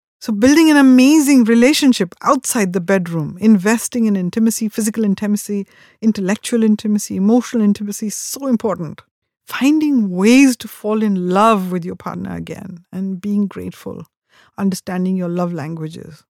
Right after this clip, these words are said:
And if you're menopausal, getting some vaginal estrogen and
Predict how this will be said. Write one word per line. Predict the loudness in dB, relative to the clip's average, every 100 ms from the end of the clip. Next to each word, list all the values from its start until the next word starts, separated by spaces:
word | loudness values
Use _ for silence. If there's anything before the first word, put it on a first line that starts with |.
| _ _ _
And | -2
if | 0
you're | 0
menopausal, | 2 0 0 -2 -2 -4 -8 -12 _ _ _
getting | -12 -6 -6
some | -4 -4
vaginal | -4 -6 -4 -4 -4
estrogen | -4 -6 -10 -8
and | -8